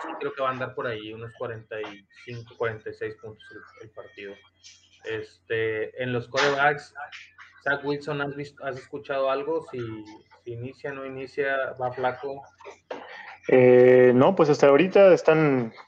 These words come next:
Speaker 2: planeando tener a Joe Flacco. No han descartado completamente a Zach Wilson, pero no ha entrenado, lo cual tampoco es una buena señal, ¿no? Entonces, juegue el que juegue, yo no meto a ninguno. Ya metiéndonos al aspecto fantasy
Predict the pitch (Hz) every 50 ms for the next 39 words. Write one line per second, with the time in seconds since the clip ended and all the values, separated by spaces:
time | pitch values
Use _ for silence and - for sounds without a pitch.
0 | _ _ _ _ - 139 135 131 135 143 151 147 147 139 135 - 120 123 135 131
1 | 135 127 127 127 123 113 131 131 123 135 147 170 175 - - 240 247 - - _
2 | _ _ _ _ _ _ _ _ 135 135 139 139 139 143 143 139 135 135 - 127
3 | 120 - 139 135 139 131 - 120 117 127 - 135 131 127 117 - - 143 135 147
4 | 175 190 190 220 214 - 135 127 127 123 123 131 131 120 123 123 131 143 156 170
5 | 190 196 175 127 - - 131 120 - - 117 113 - - 117 - 127 110 - 123
6 | 120 117 110 120 123 120 117 - - 120 113 113 113 110 110 110 131 156 180 165
7 | 127 - 135 123 - - 135 131 - _ _ _ _ _ _ _ _ _ _ _
8 | _ _ - 165 165 165 151 135 - 135 - - 143 143 143 139 135 131 135 131
9 | 127 120 120 - - 123 113 110 113 117 135 156 165 196 214 156 135 131 131 131
10 | - 143 135 127 123 113 - 135 135 135 135 127 123 117 _ 123 120 113 113 -
11 | - - 127 - 123 - - 143 147 - 175 - - 208 254